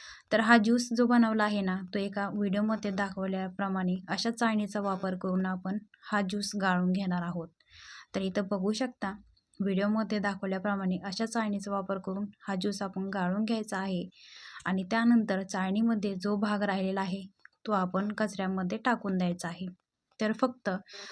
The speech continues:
बाउलमध्ये जो ज्यूस आहे ना किंवा पान, रस, तोच आपण इथं हलवा बनवण्यासाठी वापरणार आहोत. तर अशा प्रकारे मिक्सरचे मी दोनही भांडे किंवा दोनही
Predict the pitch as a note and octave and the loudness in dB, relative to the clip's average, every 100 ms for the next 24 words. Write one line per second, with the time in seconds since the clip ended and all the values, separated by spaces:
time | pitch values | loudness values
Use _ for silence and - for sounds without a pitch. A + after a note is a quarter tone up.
0 | - G3+ F#3+ F#3+ A#3 A#3+ A#3+ A#3 A3 A3+ | -6 6 8 8 8 8 8 6 6 4
1 | G3 A3+ A#3 A#3 G#3 F#3+ F#3 F#3 F#3+ F#3+ | 4 0 2 2 2 0 -2 -4 -4 -2
2 | F#3 G3+ F#3 F3+ F3+ - G3+ G3 - - | 2 2 4 2 0 0 0 2 -2 -10
3 | - A3 A3 G#3+ F#3 F#3+ G3 G3 G3+ B3 | -4 -2 2 2 2 -2 -2 -2 -4 -4
4 | - - - - G3 G3 G3 G#3+ F#3+ F#3 | -8 -20 -12 -4 0 2 2 2 2 0
5 | F#3 F#3+ F3+ A#3 B3+ A#3 G3+ G3 F3+ F3+ | -2 -4 -2 2 4 4 2 0 0 0
6 | F#3 F3+ _ _ _ - G#3 G3+ B3 A#3+ | -2 -6 _ _ _ -2 2 2 0 0
7 | B3 A#3+ G#3 G#3 - A3+ - G#3+ G#3+ A3 | 0 0 -2 -2 -2 -2 0 -2 0 0
8 | G3+ F#3+ F#3+ G3+ A3+ A#3+ G#3 F#3+ G3 - | 0 0 0 0 2 4 2 0 -6 -14
9 | - - - - G#3 G3 - - G3 G#3 | -18 -18 -12 -4 0 0 -4 -4 0 2
10 | G#3 G3+ A#3 | 2 2 2